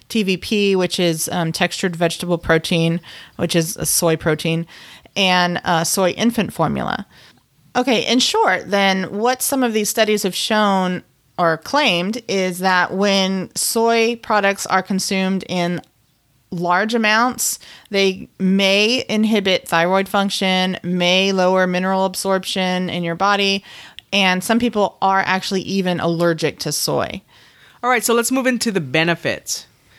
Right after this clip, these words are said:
Speaker 2: So soy is a protein that includes all the essential amino acids, and we talked a little bit about this when we talked about proteins, uh, protein for vegetarian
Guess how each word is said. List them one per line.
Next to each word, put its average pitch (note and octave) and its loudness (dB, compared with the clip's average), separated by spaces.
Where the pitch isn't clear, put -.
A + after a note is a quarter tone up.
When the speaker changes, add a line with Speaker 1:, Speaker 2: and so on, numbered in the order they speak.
Speaker 2:
So G3 0
soy D4 2
is A#3+ 0
a A#3 0
protein F3+ 0
that E3 0
includes F3+ -2
all G3+ 2
the G3 -2
essential E3 -2
amino D3+ -2
acids, C3+ -2
and D#3 -2
we A3+ -2
talked G#3+ -2
a G#3+ -4
little F#3 0
bit F#3 0
about F3 0
this F3+ -2
when E3+ -2
we D#3+ -2
talked D3+ 0
about D#3 0
proteins, E3 -2
uh, D3+ 0
protein F#3 0
for E3+ -6
vegetarian D#3 -2